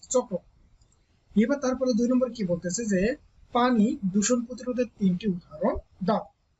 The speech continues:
তাহলে আমরা কি কি দিতে পারি? তো পানি দূষণ প্রতিরোধের তিনটি উদাহরণ হলো যে কৃষিতে কীটনাশক ও রাসায়নিক সারের ব্যবহার কমিয়ে আনা, তারপর হচ্ছে রান্নাঘরে নিষ্কাশন নালায় ও টয়লেটে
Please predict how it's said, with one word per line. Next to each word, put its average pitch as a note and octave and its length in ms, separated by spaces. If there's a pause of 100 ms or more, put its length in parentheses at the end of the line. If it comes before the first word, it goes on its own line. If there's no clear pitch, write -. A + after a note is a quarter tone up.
(960)
তাহলে G#3 140
আমরা A3 160
কি C#4+ 120
কি C#4 100
দিতে B3+ 180
পারি? A#3 220
তো C4+ 100
পানি G3+ 220
দূষণ A3 360
প্রতিরোধের A#3 500
তিনটি A#3+ 260
উদাহরণ F3+ 340
হলো - 340 (600)
যে F#3+ 180 (220)
কৃষিতে B3+ 540
কীটনাশক A#3+ 640
ও A3 120
রাসায়নিক G3+ 360
সারের G3+ 260
ব্যবহার E3+ 300 (400)
কমিয়ে F#3 360
আনা, C#4+ 340 (480)
তারপর G3+ 180
হচ্ছে A3 160
রান্নাঘরে A3+ 680
নিষ্কাশন G#3+ 520
নালায় F3 460
ও F3+ 140
টয়লেটে A3+ 520